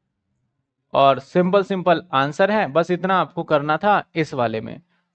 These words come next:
तो हमने इंडिविजुअल वाले तो देख लिए कि कैसे कैसे किए जाएंगे, और इसके टेन ईयर वाले भी आपके क्वेश्चंस हमने देख लिए। अब आ जाते हैं, चलो कोई क्वेश्चन अब बताओ,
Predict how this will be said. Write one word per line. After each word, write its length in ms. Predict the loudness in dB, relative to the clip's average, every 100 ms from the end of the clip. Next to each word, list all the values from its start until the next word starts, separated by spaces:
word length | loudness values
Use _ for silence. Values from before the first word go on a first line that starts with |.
| 2
तो 60 |
हमने 240 | 2 4 2
इंडिविजुअल 500 | 2 -2 -2 0 2
वाले 200 | 2 2
तो 120 | 0
देख 220 | 0 -2 0
लिए 140 | -2
कि 120 | -2
कैसे 280 | -2 -2 -2
कैसे 240 | -4 -4 -4
किए 240 | -2 0
जाएंगे, 280 | 0 0 -4
और 160 | -4
इसके 320 | -4 -2 -2 -2
टेन 280 | 0 0
ईयर 140 | 2 2
वाले 240 | 2 2
भी 120 | 0 -2
आपके 260 | -2 -6
क्वेश्चंस 500 | -8 -6 -4 -4 -6 _ _ _ _ _ _ _ _
हमने 200 | 0 0
देख 200 | 0 -6
लिए। 240 | -8 -12 -8
अब 120 | -2 2
आ 80 | 2
जाते 240 | 0 -2
हैं, 80 | -4
चलो 200 | -2 -2
कोई 180 | -2 -2
क्वेश्चन 340 | -2 -2 -4
अब 160 | -2 2
बताओ, 380 | 2 4 2